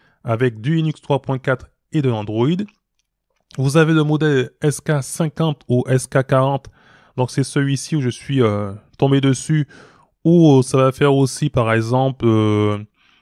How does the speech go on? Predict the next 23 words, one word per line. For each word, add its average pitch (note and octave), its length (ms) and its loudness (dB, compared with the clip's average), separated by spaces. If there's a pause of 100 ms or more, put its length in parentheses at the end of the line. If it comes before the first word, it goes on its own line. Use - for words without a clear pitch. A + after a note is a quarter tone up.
(140)
on B2 40 -6
peut B2 120 -2
le C3 140 6
trouver C3 300 -2
dans A#2 100 -2
les A2 140 -4
commerces, B2 480 2
dans G#2+ 100 -4
les G2+ 140 -6
transports, A#2 800 0
dans, G2+ 400 -6
par G2 200 -6
exemple, G2+ 240 -6
tout G#2+ 100 -8
ce - 60 -12
qui A#2 80 -6
est G#2+ 40 -4
soins A2+ 320 -6
médicaux, B2 720 2 (420)
accueil B2 340 -2
bureautique, A#2+ 520 -4
et A2 100 -8
cetera. C3 540 -6